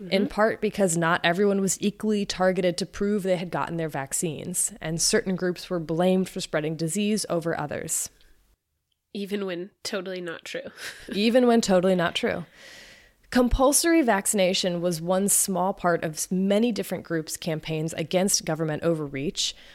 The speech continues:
Speaker 1: which is why you see anti-vaccine advocacy from abolitionist groups, suffrage groups, and other groups that seemed very forward-thinking otherwise. And finally, there were those opposed because they didn't believe vaccines were safe. And there was some truth to that.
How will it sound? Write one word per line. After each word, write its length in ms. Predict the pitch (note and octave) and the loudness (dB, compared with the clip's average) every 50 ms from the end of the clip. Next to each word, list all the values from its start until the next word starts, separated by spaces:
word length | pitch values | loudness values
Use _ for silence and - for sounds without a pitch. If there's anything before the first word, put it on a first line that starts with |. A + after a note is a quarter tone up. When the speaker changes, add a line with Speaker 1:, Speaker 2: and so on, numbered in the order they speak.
| - - | -10 -2
Speaker 1:
which 120 | - G3 F#3+ | 0 2 2
is 140 | G#3+ F3+ F3 | 2 2 4
why 220 | F3+ F3 F#3 G#3 | 4 4 6 6
you 180 | A3+ A3+ A3 G3+ | 4 4 2 2
see 340 | - - G3 F#3 F3+ - | 2 2 2 2 0 0
anti-vaccine 960 | - E3 E3 E3+ - F3+ F3 D#3+ D#3+ C#3+ D3+ - - - - E3+ D#3 D#3 D#3 - | 0 -2 -2 -2 -2 -2 -2 0 -2 -2 -4 -4 -6 -4 -2 -2 -2 -2 -4 -2
advocacy 680 | D#3 F#3+ A3 G3 G3+ - - E3 - - E3+ D#3 D#3 D3+ | 0 0 0 0 -2 -4 -2 -4 -2 0 0 -2 -2 -4
from 340 | - - D#3+ D3+ C#3+ D3 - D3 | -2 -2 -2 -2 -2 -4 -4 -4
abolitionist 680 | D3 - D3 C#3+ C#3+ - - G3+ F#3 F3+ F3 - - | -4 -4 -4 -4 -2 -2 0 0 0 0 -2 -2 -4
groups, 320 | - E3+ E3+ E3+ E3 - - | -2 0 0 0 0 0 0
suffrage 640 | - - - D3 D3 - - E3+ E3 D#3+ - - | 2 4 2 2 0 -2 -2 -4 -2 -2 -4 -6
groups, 520 | - F3 E3+ E3 E3 E3 - - - - - - - - - - | -2 0 0 0 0 -2 -2 -4 -4 -4 -6 -10 -20 -20 -14 -4
and 160 | - F#3 F#3 | -2 -2 0
other 240 | - - F#3 G3+ F#3 | 0 0 2 0 0
groups 360 | D#3+ F3 E3+ D#3+ D3 - - | 0 0 0 0 0 -2 -2
that 180 | - D#3 - - | -2 -2 -2 -2
seemed 380 | - - F#3+ F#3 F#3 F#3 D#3+ | -4 -2 0 0 0 0 -2
very 280 | D#3+ D3+ D#3 D#3 D#3 D#3+ | 0 0 0 2 2 0
forward-thinking 760 | D#3 - E3 D3 C#3 D3 C#3+ - - D#3 D3 - D3 D3 C#3+ | -2 -2 -4 -2 -2 -4 -6 -6 -6 -8 -6 -6 -8 -6 -6
otherwise. 680 | C#3 C#3 C#3 C3+ - - - - D#3+ D#3+ - - - - - _ _ _ _ _ _ _ _ _ - - - - - - - - _ _ _ _ _ - | -6 -8 -8 -8 -8 -10 -10 -8 -4 0 0 0 0 -2 -8 _ _ _ _ _ _ _ _ _ -20 -20 -20 -20 -20 -20 -20 -20 _ _ _ _ _ -2
And 100 | A3+ A#3+ | -2 2
finally, 520 | - D4+ E4+ F4+ F4+ F4+ F4 F4 F#4+ F#4 - - - | 6 6 6 8 8 6 6 6 4 2 -2 -4 0
there 160 | G3+ G3+ G3+ | 2 2 4
were 120 | G#3 A#3+ B3 | 4 4 2
those 380 | F#3+ F#3 E3 E3 F3 G3+ - | 4 2 4 4 2 2 0
opposed 480 | B3+ - - F3+ D#3 D#3 E3+ G3 - - | -2 -2 0 0 2 2 0 0 -4 -6
because 320 | A3+ - - A#3 A#3+ A3+ | -6 0 2 2 2 4
they 80 | A#3+ A#3 | 2 2
didn't 240 | G3 A#3 A3+ A#3+ G#3+ | 2 2 2 2 0
believe 280 | A3+ A3 A3 A3+ A3 F#3 | 0 0 0 0 0 0
vaccines 460 | F3 F#3 F#3+ - - F#3+ F#3 F3+ - | 0 -2 -2 -4 -4 -2 -4 -2 -4
were 60 | F3+ | -4
safe. 520 | D#3 - D3+ B2+ C3 C3+ - - - - - - - - _ _ _ _ _ _ _ _ | -6 -4 -4 -6 -6 -8 -10 -16 -16 -16 -18 -20 -20 -20 _ _ _ _ _ _ _ _
And 260 | - E4 F4+ F4+ D#4+ B3 | -8 -6 -4 0 2 4
there 120 | A3 A3 | 6 6
was 160 | A3+ A#3 - | 6 6 6
some 160 | - A#3 A3+ | 4 2 2
truth 260 | - - D3+ D3 - - | 4 2 -2 -2 -2 -4
to 120 | - C#3+ | -6 -4
that. 300 | C#3+ C#3 C#3 C#3 - | -2 -2 -4 -4 -6